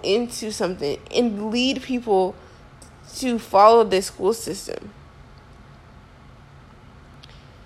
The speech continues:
But it's like, in my job, I'm forced to do it.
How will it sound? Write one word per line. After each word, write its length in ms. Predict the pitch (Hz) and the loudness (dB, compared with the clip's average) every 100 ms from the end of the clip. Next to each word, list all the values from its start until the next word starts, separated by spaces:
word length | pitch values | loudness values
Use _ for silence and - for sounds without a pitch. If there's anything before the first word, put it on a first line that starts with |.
| - - | -8 6
But 120 | 233 | 6
it's 240 | 247 - | 6 4
like, 200 | 226 220 - - 226 | 2 2 -6 -2 2
in 160 | 247 | 2
my 160 | 220 202 | 2 2
job, 280 | 202 196 165 | 4 6 6
I'm 140 | 185 - | 0 0
forced 380 | 214 220 214 220 | 2 2 -2 -6
to 80 | |
do 280 | 185 190 202 | -6 -6 -2
it. 220 | 156 - | -4 -4